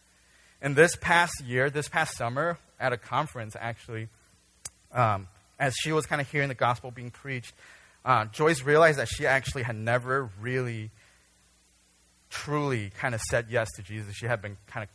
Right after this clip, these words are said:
doing the whole church thing, mostly because everybody else around her and her family had been doing that. And she actually made a first-time decision and stood up and followed, made a first time for a real decision to follow Jesus this summer. And with that decision, she didn't want that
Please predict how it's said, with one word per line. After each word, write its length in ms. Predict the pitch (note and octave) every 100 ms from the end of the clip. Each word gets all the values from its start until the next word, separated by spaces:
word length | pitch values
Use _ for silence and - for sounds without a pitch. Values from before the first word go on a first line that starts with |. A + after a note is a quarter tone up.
| -
doing 260 | C3+ C#3
the 60 | C3+
whole 140 | B2
church 340 | A2+ - C#3+ -
thing, 220 | A#2 G#2
mostly 360 | A#2 C#3+ D3 B2
because 300 | G#2 B2 G2+
everybody 460 | G#2 B2 A#2 A2+
else 240 | A2+ A#2+ -
around 260 | G#2 A2+
her 100 | A#2
and 100 | A2
her 120 | G#2+ A2+
family 340 | G#2+ A#2 A2+
had 120 | G2+
been 120 | F2
doing 300 | E2+ F#2+ G2
that. 180 | F#2+ C#2 - - _ _ _ _ -
And 140 | B2+
she 220 | B2 - C#3+
actually 380 | D#3+ - D3 A#2
made 200 | C3 C#3
a 40 | C3
first-time 440 | - C3 C3+ C3
decision 460 | A#2 - A#2 A#2+ A2
and 100 | G2
stood 320 | - A#2 A2+
up 140 | A2
and 100 | F#2+ -
followed, 300 | A#2+ A#2 A#2
made 180 | A2 A#2
a 60 | G#2+ -
first 240 | D3 C3
time 140 | D3+ B2+
for 120 | A#2
a 40 |
real 240 | G#2+ A2+ A#2+
decision 380 | A2 G#2 A2+ A2
to 60 |
follow 260 | - G2 G2+
Jesus 380 | F#2+ A2 G#2 F#2 - - -
this 120 | A#2
summer. 360 | - G#2+ G2+ F2+ - _ _ _ _
And 160 | C#3+ B2+
with 180 | D3+ D#3
that 180 | F3+
decision, 420 | F3 D3 D3 C#3+ D#3+
she 120 | C#3+
didn't 240 | D3 D3
want 220 | C3 C3
that 200 | B2+ C3